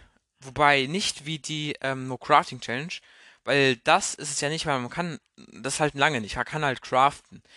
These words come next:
Man, ähm, sollte aber nur mit, zum Beispiel man kann, man kann eigentlich kein Erzblock, also man kann fast keinen Erzblock, man kann fast keinen Erzblock. Es gibt nur einen Erzblock, den man natürlich gespawnt in Kisten finden kann.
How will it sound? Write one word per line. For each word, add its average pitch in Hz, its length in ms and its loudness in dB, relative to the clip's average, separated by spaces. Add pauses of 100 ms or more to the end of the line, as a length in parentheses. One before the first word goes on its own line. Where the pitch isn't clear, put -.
(300)
Man, 131 340 -2
ähm, 131 300 -2
sollte 160 180 2
aber 147 180 -2
nur 160 380 0
mit, 139 240 -6 (220)
zum 143 100 -2
Beispiel 151 220 0
man 139 120 0
kann, 170 380 -2
man 151 180 0
kann 208 380 2 (480)
eigentlich 208 800 2 (180)
kein 175 500 4 (120)
Erzblock, - 840 0 (1160)
also 147 340 4
man 151 140 0
kann 147 180 -6
fast - 240 0
keinen 147 140 -4
Erzblock, - 420 -4 (380)
man 151 80 -6
kann 160 280 0 (960)
fast - 560 2
keinen 202 480 4
Erzblock. 185 580 2
Es 190 140 -2
gibt - 100 -14
nur 185 100 0
einen 190 160 2
Erzblock, 180 380 -2
den 170 120 0
man 156 260 2
natürlich 185 420 0
gespawnt 156 340 0
in 160 60 -10
Kisten 160 240 -4
finden 135 160 -8
kann. 135 140 -2